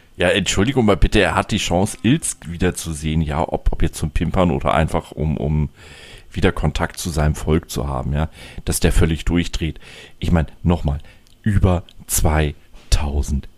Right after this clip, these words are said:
Jahre. Ja, zweitausend Jahre keinen von seinem Volk wirklich gesehen.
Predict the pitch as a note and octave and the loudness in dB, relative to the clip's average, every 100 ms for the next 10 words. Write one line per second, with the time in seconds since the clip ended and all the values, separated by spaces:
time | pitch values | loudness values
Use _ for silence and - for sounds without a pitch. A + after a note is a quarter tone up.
0 | - D2+ - - - - - - - _ | -8 -4 -2 0 -2 -4 -10 -14 -20 _
1 | _ _ _ _ _ _ _ _ _ _ | _ _ _ _ _ _ _ _ _ _
2 | _ _ - D#2+ E2+ - - - - _ | _ _ -4 0 0 -4 -20 -20 -20 _
3 | - - - - - F#2 G2 G2 G2 - | -20 -20 -10 -6 0 0 2 0 0 -6
4 | - _ - - E2+ F#2 F2+ F2+ - - | -20 _ 0 2 4 2 2 0 -2 -4
5 | D2+ E2+ D#2+ E2 - - E2+ F2 - D#2 | -4 -2 -4 -6 -6 0 4 4 2 -2
6 | D#2+ D#2 - D2 D2+ - - - - C2+ | 0 -2 0 -4 -4 -8 -10 -12 -10 -10
7 | C#2+ C#2+ | -6 -8